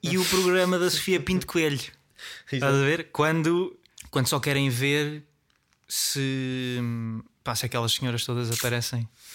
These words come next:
Speaker 1: mesmo, eh, nuas.
Speaker 2: Como é que se chama?
Speaker 1: É o clube.
Speaker 2: É o clube.
Speaker 1: É o clube. E atenção, há ali uma ou outra maminha que já fez cameos <laughs> noutros filmes portugueses. Só que tu vês o trailer e, pá, é impossível não ficar curioso.
Speaker 2: Sim.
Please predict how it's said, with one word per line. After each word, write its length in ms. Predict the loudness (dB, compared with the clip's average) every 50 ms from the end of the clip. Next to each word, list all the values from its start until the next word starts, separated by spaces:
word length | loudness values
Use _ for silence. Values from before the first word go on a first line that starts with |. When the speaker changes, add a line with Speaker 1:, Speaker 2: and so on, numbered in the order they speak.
| -18 -18 -18 -20 _ _ _ _ _ _ _
Speaker 1:
mesmo, 680 | -4 -2 0 0 2 2 2 2 2 2 0 0 -2 -6 _ _ _ _ _ -16
eh, 60 | -14 -14 -14 -14 -12
nuas. 460 | -10 -10 -10 -10 -12 -14 -14 -14 -14 _ _ _ _ _ _ _ _ _ -20
Speaker 2:
Como 80 | -8 -4
é 80 | -4 -2
que 80 | 0 0
se 60 | 0
chama? 380 | 2 2 2 0 0 -4 -6 -10 -10 -6
Speaker 1:
É 100 | -4 -4
o 80 | -4
clube. 280 | -4 -6 -8 -10 -10 -10 -14 -14 -4 0
Speaker 2:
É 60 | 0
o 60 | 0
clube. 280 | 0 -2 -4 -4 -4 -6 -12 -18
Speaker 1:
É 60 | -18
o 20 |
clube. 240 | -18 -16 -20 -20 -20 -20 -20 -20 -20 _ _ -20 -20 _ -10
E 100 | -2 -2
atenção, 500 | 0 2 2 2 4 4 4 4 2 -2 -8 _ _ _ _ _ -20 -16 -4
há 160 | 0 2 2
ali 300 | 4 2 2 2 2 2 0
uma 260 | 0 0 0 2 2
ou 60 | 2
outra 260 | 2 0 0 0 -2
maminha 400 | 0 0 -2 -2 -2 -2 -4 -6
que 120 | -6 -4 -4
já 100 | -4 -4
fez 320 | -4 -4 -4 -2 -2 -2 -2
cameos 640 | -2 -2 -2 0 0 0 -2 -2 -2 -4 -4 -2 -2 -2 -2
<laughs> 100 | -4 -4 0
noutros 360 | 2 2 2 2 0 -2 0
filmes 320 | 0 2 2 2 0 -2
portugueses. 680 | -4 -6 -8 -4 -2 0 2 2 2 0 -2 -4 -6 -10 _ _ _ _ _ _ _ _ _ -6
Só 160 | -2 -2 -2 -2
que 80 | 0
tu 100 | 0 0
vês 320 | 2 2 2 2 2 2 0
o 60 | -2
trailer 400 | -2 0 2 2 4 2 2 2
e, 420 | 0 -2 -2 -4 -4 -6 -10 _ _ _ _ -6 -2
pá, 140 | 0 0 0
é 20 |
impossível 480 | 0 0 -2 0 0 2 2 2 4 4
não 100 | 2 2
ficar 200 | 2 0 -2 0
curioso. 440 | 2 2 2 2 2 0 0 -2 -4
Speaker 2:
Sim. 120 | -6 -8